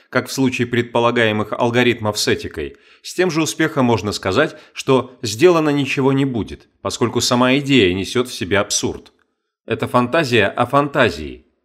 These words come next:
На сегодняшний день не существует научного описания идеи в мозге. Возможно, оно ещё появится, но сейчас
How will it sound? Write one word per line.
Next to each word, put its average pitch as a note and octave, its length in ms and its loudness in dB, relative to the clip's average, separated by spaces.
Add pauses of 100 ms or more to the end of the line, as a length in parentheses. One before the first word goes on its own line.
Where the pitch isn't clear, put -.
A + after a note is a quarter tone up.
(600)
На G#2+ 120 -4
сегодняшний C3 640 2
день E3+ 240 4
не A#2+ 120 2
существует C3 640 -2
научного G2+ 460 -2
описания A#2 560 0 (120)
идеи G#2+ 340 0
в A2+ 100 -4
мозге. E2 480 -2 (400)
Возможно, G2+ 580 -2 (140)
оно G2 200 -2
ещё F#2+ 220 -2
появится, C#3 600 -2 (200)
но G#2+ 120 -4
сейчас B2 580 -2